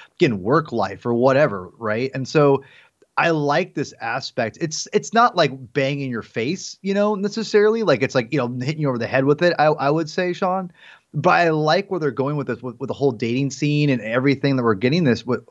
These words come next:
um, with all that, because I think there's, there's a, there's a good, they're, they're doing a good job building the character enough to where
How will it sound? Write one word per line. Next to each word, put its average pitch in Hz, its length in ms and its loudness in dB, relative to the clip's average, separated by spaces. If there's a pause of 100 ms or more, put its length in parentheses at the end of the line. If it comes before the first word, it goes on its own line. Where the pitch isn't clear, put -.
um, 110 200 4
with 104 140 -2
all 107 160 4
that, 104 360 2 (400)
because 139 440 2
I 135 100 -2
think 151 180 -2
there's, 135 220 -2 (100)
there's 131 200 -4
a, 123 100 -6 (120)
there's 131 140 -2
a 113 60 0
good, 160 440 4 (380)
they're, - 160 -10 (300)
they're 165 180 4 (220)
doing 208 220 6
a 202 40 4
good 170 140 4
job 147 300 2
building 127 260 0
the 120 80 -6
character 110 420 -4
enough 127 260 -2
to 127 100 -4
where 110 320 2